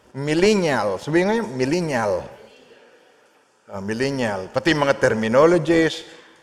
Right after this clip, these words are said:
Ah, ngayon, yung noon chismosa, ngayon si Marites na.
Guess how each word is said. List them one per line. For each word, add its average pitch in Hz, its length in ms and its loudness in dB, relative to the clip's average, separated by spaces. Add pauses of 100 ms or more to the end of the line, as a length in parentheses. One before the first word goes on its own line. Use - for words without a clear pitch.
(120)
Ah, 123 80 2
ngayon, 151 400 4
yung 147 80 -2
noon 165 240 -2
chismosa, 127 640 0
ngayon 135 160 -2
si - 80 -4
Marites 120 560 2
na. 90 160 -12